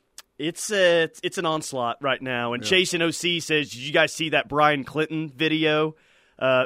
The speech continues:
Speaker 1: you know how the guy that does the film reviews, and he's the coach, and he's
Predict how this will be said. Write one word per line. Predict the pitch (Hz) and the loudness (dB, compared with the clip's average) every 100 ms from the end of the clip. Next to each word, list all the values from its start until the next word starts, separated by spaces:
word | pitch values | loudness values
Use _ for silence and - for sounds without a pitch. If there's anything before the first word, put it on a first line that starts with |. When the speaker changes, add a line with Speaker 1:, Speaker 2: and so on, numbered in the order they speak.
| - | 0
Speaker 1:
you | 202 | 0
know | 214 | 0
how | 180 196 170 156 165 | 4 4 4 -2 -6
the | 175 | 0
guy | 180 180 185 | 4 4 4
that | 170 143 | 2 0
does | 170 160 139 | 2 2 0
the | - 143 131 123 107 _ _ _ | -2 0 0 -4 -8 _ _ _
film | - 165 175 175 | -6 0 0 2
reviews, | 175 147 170 170 175 165 - - _ _ _ | 0 0 2 2 0 -6 -12 -16 _ _ _
and | 147 | -2
he's | 139 175 - | 0 -2 -2
the | 151 | -6
coach, | 156 156 165 156 143 | -2 0 0 -4 -8
and | 127 | -6
he's | 139 127 117 - | -6 -6 -10 -14